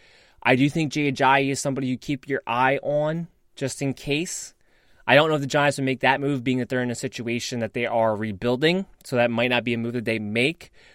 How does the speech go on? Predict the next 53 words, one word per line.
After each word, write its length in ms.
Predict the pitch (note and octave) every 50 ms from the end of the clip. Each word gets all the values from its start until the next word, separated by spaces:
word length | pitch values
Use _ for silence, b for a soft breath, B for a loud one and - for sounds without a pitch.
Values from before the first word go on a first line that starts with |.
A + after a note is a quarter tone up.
| b b b
But 340 | B2+ G#2 D3 D3 C3+ C3 -
if 100 | B2 A2
it's 140 | G#2+ G2+ -
cheap 240 | - E3 E3 - C#3+
enough, 280 | C#3+ C#3 C#3 C#3 - _ _ - -
who 180 | - E3 E3 D#3
knows? 360 | D3 B2 F2+ - - - - b b b b b b -
Wayne 260 | B2 C#3+ D#3+ E3+ D3
Gallman's 340 | D3 D#3 D#3 D3+ D3 C3+ -
going 220 | C3+ C#3 C3 B2+
to 40 | B2+
have 100 | B2 -
to 80 | A#2
play 220 | - - B2+ A2+ A2
well 180 | G#2 G2+ F#2+
this 200 | F#2+ F#2+ F#2 -
week. 160 | - G#2 E2+ _ -
Now, 240 | A#2+ A#2 G#2+ - _ _ - -
I 160 | G#2+ B2 C3+
think 160 | C#3 C#3+ C3+
he 100 | - C#3+
is 240 | C#3 - C#3 C#3 C3
going 160 | - C3+ C3
to 40 | B2+
be 60 | B2+
put 140 | - - C3
in 60 | C3+
a 40 | C3
situation 600 | - C#3 C3+ - - B2+ A#2 A#2 A#2 - C3 A#2
where 240 | A2 A2+ A2+ A2 - B B B B B
he's 160 | B - B2+ G#2+
going 140 | A#2+ A#2+
to 60 | A#2 A2
be 80 | A#2+
able 80 | A#2+ A#2+
to 40 | A#2
be 100 | B2+ B2
productive, 460 | - D#3 D3+ C#3+ C3+ - D#3+ E3 -
'cause 160 | - C#3 A2
one, 220 | A2 A2 A2+ A#2
it's 80 | B2 -
the 80 | - A#2+
Washington 340 | A2 A2+ - - C#3+ C#3
Redskins, 460 | C3 B2 A#2+ - - B2+ A#2+ B2+ B2 -
who 120 | B2+ A#2
have 140 | A2+ G#2+ G2+
been 200 | A#2 A2 G#2+ G#2
pretty 260 | - - A#2+ A2+ A#2
bad 220 | G#2+ A#2 A2+ A#2
on 100 | A#2 A2+
defense 400 | G#2+ A#2 A2+ - A#2+ A2+ A2+ -
too. 320 | - - A2+ G#2 G#2+ A2 - b b b b b b b b b b b
Uh, 220 | G#2+ G#2 G2 F#2+